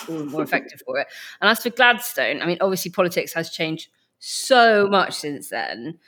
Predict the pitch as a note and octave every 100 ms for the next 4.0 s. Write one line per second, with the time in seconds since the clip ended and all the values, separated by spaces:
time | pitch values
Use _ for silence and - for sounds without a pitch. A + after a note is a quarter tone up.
0 | - _ F#3 F3 F#3 G3 F3+ F3 F3 F3
1 | D#3+ D#3 F3 E3 - D3+ D3 - - D3+
2 | - E3+ C#3 D3 D3+ D3+ C#3+ D#3 D3+ D#3
3 | D3+ E3 C#3+ - D3 F#3 E3 F2 C3+ E3+